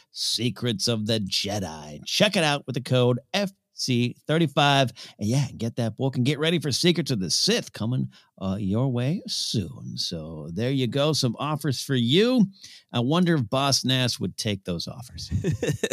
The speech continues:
Speaker 2: Well, maybe we can answer that, uh, at the end of the podcast, uh, after we've really spent some time in the, in Boss Nass's mind.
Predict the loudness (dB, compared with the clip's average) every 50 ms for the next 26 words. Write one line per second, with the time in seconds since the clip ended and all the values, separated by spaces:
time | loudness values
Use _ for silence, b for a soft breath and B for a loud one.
0 | -4 -6 -8 B B B B B B B 4 4 6 6 4 4 2 0 0 -2
1 | -4 -4 -2 -2 -4 -2 -4 -4 -2 -2 -2 -2 -4 -4 -2 -2 -2 -4 -4 -4
2 | -4 -4 -4 -4 -6 -4 -2 -2 -2 -4 -6 -8 -10 -10 -10 -10 -12 -10 -8 -8
3 | -8 -6 -6 -6 -6 -6 -6 -6 -6 -4 -2 -2 -2 0 2 2 0 0 0 -6
4 | -6 -4 -2 -2 0 0 2 0 0 -2 -2 -4 -4 -4 -6 -6 -6 -6 -4 -4
5 | -2 0 0 0 0 -2 -4 -4 -4 -4 -4 -4 -6 -8 -10 -10 -10 -8 -8 -6
6 | -6 -6 -8 -10 -12 -14 -16